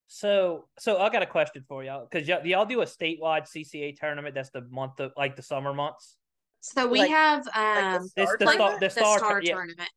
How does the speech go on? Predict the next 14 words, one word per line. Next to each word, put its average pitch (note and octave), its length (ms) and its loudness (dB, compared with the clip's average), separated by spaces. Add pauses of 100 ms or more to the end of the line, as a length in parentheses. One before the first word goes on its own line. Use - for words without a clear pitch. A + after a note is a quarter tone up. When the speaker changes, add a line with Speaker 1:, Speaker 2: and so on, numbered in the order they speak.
Speaker 1:
Uh, D#3 60 -10
Speaker 3:
Yeah. C#4 160 0
Speaker 1:
okay, F#3 220 -2
<laughs> - 360 -8
yeah. - 840 -4
The F3+ 100 -6
Star F3 300 -2
Tournament. B2+ 400 -14 (540)
So G3 200 2
how G#3 160 2
do A#3 80 -4
y'all G3+ 260 2
feel, F3 520 -8
like, C#3+ 280 -6